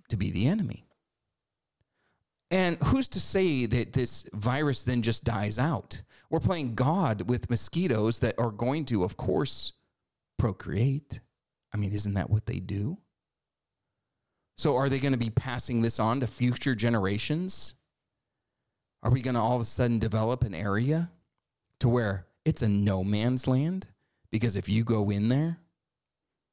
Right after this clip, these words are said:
you're gonna die. And I don't know if, um, nature necessarily respects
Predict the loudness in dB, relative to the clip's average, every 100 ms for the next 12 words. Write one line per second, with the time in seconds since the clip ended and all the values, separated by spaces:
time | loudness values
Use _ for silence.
0 | _ _ -2 0 -2 -2 -4 -2 -2 -4
1 | -8 _ _ _ _ _ _ _ _ _
2 | _ _ _ _ _ _ 0 2 0 -4
3 | _ 0 2 2 2 -2 -4 0 2 2
4 | 0 -4 -8 -16 _ _ _ _ -4 -2
5 | 0 0 0 -2 -8 _ _ _ -2 0
6 | 0 -2 0 2 2 0 0 0 0 -2
7 | 0 -2 -2 -4 -4 -2 -4